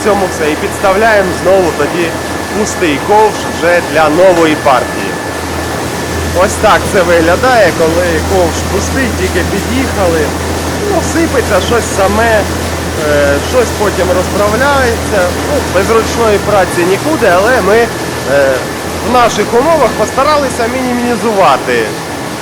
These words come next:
ручну роботу. Ну, а така картина у нас в машині. Значить, ну, соняшник десь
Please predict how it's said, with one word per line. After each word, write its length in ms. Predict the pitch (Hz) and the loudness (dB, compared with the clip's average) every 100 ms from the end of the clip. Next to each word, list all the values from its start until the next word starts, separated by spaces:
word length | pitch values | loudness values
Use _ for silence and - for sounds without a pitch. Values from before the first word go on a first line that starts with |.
| 131 | -2
ручну 380 | 160 - 202 196 | -2 -2 0 2
роботу. 460 | 175 143 120 92 - - - 226 | 2 2 0 -2 -6 -8 -6 -2
Ну, 100 | 240 | 2
а 120 | 208 | 2
така 320 | 208 - 220 202 | 0 0 -2 0
картина 520 | 190 - 247 247 185 | -2 -4 -4 -2 -2
у 60 | |
нас 280 | 170 180 185 | 0 0 -2
в 380 | - - 131 143 | -4 -8 -6 -2
машині. 560 | 180 196 175 135 110 98 - - - 123 | -2 -2 -2 -4 -4 -8 -10 -10 -10 -4
Значить, 320 | 165 170 185 - - - - - - - | -2 -2 -6 -8 -10 -10 -10 -10 -8 -2
ну, 380 | 339 320 294 269 - - - | 0 2 0 -2 -6 -8 0
соняшник 540 | 302 277 226 214 208 | 2 4 2 0 -2
десь 180 | 220 | 0